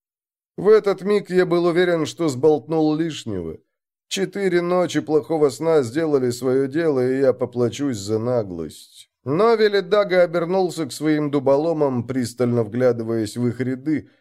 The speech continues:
и я заметил, как пододвинулись ноги в железных сапогах под скамьи, как крепкие руки потянулись к поясам и за спины, не находя себе места.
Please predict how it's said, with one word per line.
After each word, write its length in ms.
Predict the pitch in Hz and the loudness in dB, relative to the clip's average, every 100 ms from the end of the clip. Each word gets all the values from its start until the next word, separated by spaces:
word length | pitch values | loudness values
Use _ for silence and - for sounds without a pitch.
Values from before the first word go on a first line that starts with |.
| _ - | _ -10
и 100 | 123 | -2
я 200 | 135 123 | 2 2
заметил, 520 | 110 131 139 123 113 | 2 0 0 0 -2
как 240 | 110 104 - | 0 -2 0
пододвинулись 800 | 110 110 110 123 113 110 101 | 0 0 -2 -2 -2 -2 -4
ноги 360 | 135 156 131 117 | -2 -2 0 -2
в 80 | 98 | -2
железных 580 | 113 113 104 107 98 - | -2 0 -2 -2 -6 -6
сапогах 560 | 107 113 110 113 - | -4 -2 0 -2 -2
под 160 | 107 95 | -6 -6
скамьи, 600 | - 107 104 101 104 104 _ - | -4 -4 -4 -4 -6 -8 _ -4
как 280 | 131 - | -4 -4
крепкие 520 | - 139 135 - 120 123 | -2 0 0 -2 -2 0
руки 280 | 139 123 | -2 -4
потянулись 600 | 123 120 120 123 120 110 | -4 -4 -2 0 0 -2
к 100 | - | -8
поясам 680 | - 117 110 - 156 139 120 | -4 -4 -4 0 2 2 2
и 60 | 113 | -4
за 340 | 107 156 147 | 0 2 2
спины, 440 | - - 98 92 95 | -2 -6 -6 -4 -4
не 140 | 104 | -4
находя 420 | 104 98 101 101 | -4 -4 -4 -2
себе 280 | 90 98 98 | -4 -6 -8
места. 560 | 98 95 85 - - | -6 -6 -8 -12 -20